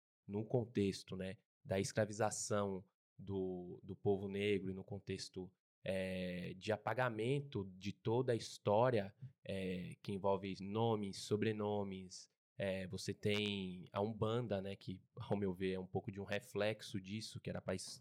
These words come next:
de certa medida, esconder, ah, vamos pegar uma, uma imagem católica e botar o nome de um santo, enfim,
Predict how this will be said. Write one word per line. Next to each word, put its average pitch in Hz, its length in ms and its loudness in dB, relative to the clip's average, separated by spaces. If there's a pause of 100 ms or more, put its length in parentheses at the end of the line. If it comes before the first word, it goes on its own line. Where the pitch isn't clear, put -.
de - 220 -18
certa 95 220 -2
medida, 95 220 -2
esconder, 110 720 2
ah, 110 120 6
vamos 98 180 -4
pegar 101 300 0 (420)
uma, 95 540 -2
uma 101 160 2
imagem 98 680 0 (280)
católica 123 880 4
e 120 100 0
botar 110 320 0
o 107 60 0
nome 107 180 -2
de 98 120 -8
um 98 60 -8
santo, 123 600 -2
enfim, 104 400 -6